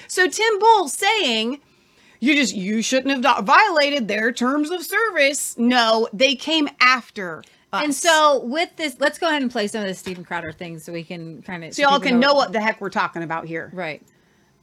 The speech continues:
Speaker 1: So you have to forgive me if I get a little heated,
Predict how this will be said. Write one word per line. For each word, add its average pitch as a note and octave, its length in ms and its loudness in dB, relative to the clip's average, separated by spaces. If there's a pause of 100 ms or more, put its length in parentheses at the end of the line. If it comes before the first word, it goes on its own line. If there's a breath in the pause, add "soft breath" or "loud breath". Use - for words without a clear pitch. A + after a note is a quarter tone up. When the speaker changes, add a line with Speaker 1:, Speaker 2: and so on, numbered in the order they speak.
(600)
Speaker 1:
So - 100 -6
you B3+ 140 2
have D#4 140 6
to C#4 80 -8
forgive B3 400 -2
me B3 140 -2
if G#3 120 -4
I G3+ 100 4
get G#3+ 180 0
a A3 60 -2
little G3+ 260 -4
heated, F#3 480 -2